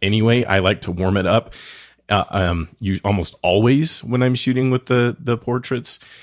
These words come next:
And so I, I value my ability to, to do that in post, um, way more than the effort it takes. Well,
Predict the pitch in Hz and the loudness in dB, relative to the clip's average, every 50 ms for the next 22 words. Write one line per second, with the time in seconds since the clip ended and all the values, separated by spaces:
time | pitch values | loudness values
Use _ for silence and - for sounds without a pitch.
0 | - - - - _ - 120 120 120 117 117 113 113 101 107 - - - _ _ | -20 -20 -20 -20 _ 0 0 2 2 2 2 2 0 -2 -4 -6 -10 -16 _ _
1 | _ _ 139 - - 131 123 123 92 117 131 - - - 107 117 120 117 120 120 | _ _ -6 -2 2 2 2 4 4 2 0 0 -2 -2 0 2 2 2 2 2
2 | 117 113 - - _ _ 117 107 95 120 120 131 147 151 151 151 151 151 156 156 | 0 -2 -4 -8 _ _ -12 -2 0 2 2 4 4 4 4 4 2 2 2 0
3 | 127 - - _ _ _ - 113 107 110 113 113 117 120 123 - 107 107 95 104 | -2 -4 -10 _ _ _ -4 -2 0 2 2 2 2 2 2 0 -2 -4 0 0
4 | 110 107 107 113 101 107 101 104 101 - - - - 104 101 98 101 101 98 98 | 2 2 4 2 2 0 0 -2 -4 -6 -6 -2 0 0 2 2 2 2 0 -2
5 | - - _ - - 98 95 123 131 120 123 127 - - 113 101 101 95 - - | -4 -8 _ -6 -4 0 0 0 2 2 2 0 0 0 -2 -2 -2 -2 0 0
6 | 107 101 101 98 - - - - - - - - - - - - _ _ - 104 | 2 2 2 0 -2 -4 -6 -8 -10 -12 -20 -20 -20 -20 -20 -20 _ _ -4 -2
7 | 101 98 95 95 - - - 117 107 117 120 120 120 120 113 107 104 101 104 104 | 0 0 0 -2 -4 -4 -4 0 2 2 4 4 4 2 2 2 2 2 2 0
8 | 101 92 101 92 92 95 92 90 90 87 - 120 127 - - 131 120 110 - - | 0 0 0 0 0 0 -2 -2 -4 -2 -2 -2 -2 0 0 0 0 0 -2 0
9 | - 117 113 110 - - - - - - 113 104 101 98 | 2 2 2 2 0 -4 -4 -4 -2 0 2 2 2 2